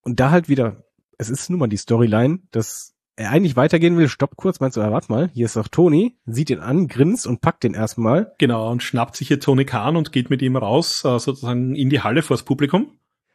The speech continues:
Speaker 1: Immer noch klitschnass. Okay, dann sah er halt irgendwie noch nasser aus als vorher, aber es, einfach dieser Bezug zu, vorher warst du halt in, den, in diesem Bottich vom Wasser, war halt sehr, sehr cool.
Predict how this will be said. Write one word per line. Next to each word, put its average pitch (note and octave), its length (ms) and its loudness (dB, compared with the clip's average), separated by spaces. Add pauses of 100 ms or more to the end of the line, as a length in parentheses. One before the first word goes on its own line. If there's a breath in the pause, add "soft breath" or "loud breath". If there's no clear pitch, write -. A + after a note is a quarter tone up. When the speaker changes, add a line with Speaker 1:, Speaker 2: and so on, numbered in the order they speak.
(340)
Speaker 1:
Immer F3+ 200 4
noch E3+ 180 0
klitschnass. - 800 -4 (140)
Okay, A#2+ 240 2
dann A#2+ 240 0
sah A2+ 180 4
er A#2+ 80 2
halt A2+ 220 0 (120)
irgendwie B2+ 220 0
noch A2+ 200 0
nasser E3 260 -2
aus D#3 120 -2
als B2 120 -2
vorher, D3 160 4
aber B2+ 260 4
es, - 200 -10 (240)
einfach D#3 180 2
dieser C3+ 180 0
Bezug B2 400 -2
zu, D3 220 0
vorher B2 340 2
warst A2 220 0
du G#2+ 40 -2
halt A2 140 0
in, G#2 120 -8
den, F#2+ 280 -10 (280)
in C#3 120 -10
diesem A2 380 -8
Bottich - 240 -2
vom G2+ 160 -4
Wasser, D3+ 320 -4 (640 soft breath)
war A2 140 0
halt B2 180 2
sehr, A#2 240 4
sehr G#2 120 0 (140)
cool. G3 240 2